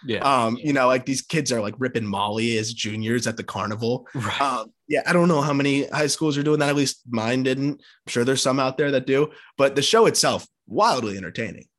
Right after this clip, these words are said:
Speaker 2: Wildly
Speaker 1: So
Speaker 2: entertaining.
Speaker 1: entertaining. So
Speaker 2: I look forward to
Speaker 1: intense.
Speaker 2: watching it every night. I do.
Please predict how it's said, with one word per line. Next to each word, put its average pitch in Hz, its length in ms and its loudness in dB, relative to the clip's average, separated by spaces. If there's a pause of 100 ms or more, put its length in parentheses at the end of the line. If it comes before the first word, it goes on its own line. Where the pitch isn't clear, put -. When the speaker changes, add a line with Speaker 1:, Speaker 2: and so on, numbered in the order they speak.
Speaker 2:
Wildly 139 340 2
Speaker 1:
So 202 60 0
Speaker 2:
entertaining. 107 420 -4
Speaker 1:
entertaining. 90 180 -8
So - 280 2
Speaker 2:
I - 40 6
look 214 100 0
forward 185 220 4
to 175 60 6
Speaker 1:
intense. 151 60 2
Speaker 2:
watching 143 300 0
it 131 80 0
every 117 220 -2
night. 92 300 -8
I 104 80 -10
do. 101 200 -12